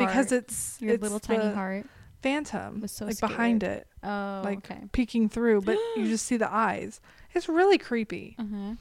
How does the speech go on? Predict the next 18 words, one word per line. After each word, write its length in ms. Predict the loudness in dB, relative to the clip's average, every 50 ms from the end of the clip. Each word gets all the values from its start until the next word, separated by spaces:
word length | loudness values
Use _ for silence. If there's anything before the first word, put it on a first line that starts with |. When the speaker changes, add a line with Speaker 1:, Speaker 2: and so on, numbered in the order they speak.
| -12 _ -2
Speaker 1:
And 80 | 0 2
then 100 | 2 2
there's, 280 | 2 2 2 0 0
like, 140 | 0 0 -2 -2
scenes 580 | -8 -4 -2 0 0 0 0 0 -2 -4 -6 -4
of 640 | -2 0 2 2 2 2 2 0 -2 -4 -10 -14 -20 _ _ _ _ -20 _ _ _ _ _ _ _ _
the 80 | -6 -6
kids 720 | -6 -4 -2 0 0 2 2 0 0 -2 -8 -10 -10 -12 _ -8
going 240 | -6 -4 -4 -4 -6
into, 300 | -6 -8 -8 -10 -10 -12 -10
like, 260 | -12 -12 -12 -12 -16 -20 _ _ _
a 100 | -12 -12
basement. 920 | -6 _ -2 -2 -2 -4 -8 -8 -6 -4 -4 -4 -6 -8 -10 -12 -14 -16 _ _ -20 -20 _ _ _ _ -12
There's 140 | -10 -8 -8
all 100 | -8 -8
these, 280 | -8 -8 -10 -10 -10
like, 300 | -12 -12 -12 -12 -14 -16 -18 -20 -20 -20 _ _ _ _ _ -8
old 380 | -6 -4 -2 -2 -4 -4 -8